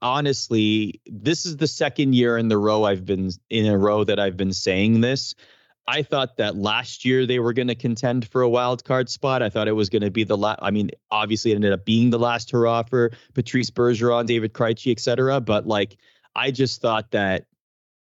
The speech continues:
it was gonna be, eh, say your goodbyes,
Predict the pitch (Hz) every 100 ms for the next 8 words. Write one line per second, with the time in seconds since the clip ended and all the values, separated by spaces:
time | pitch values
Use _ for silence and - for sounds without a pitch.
0 | - 117 117 104 120 110 92 110 104 104
1 | 98 - _ _ _ - 110 135 - 131
2 | 131 120 127 110 120 123 120 120 120 110
3 | -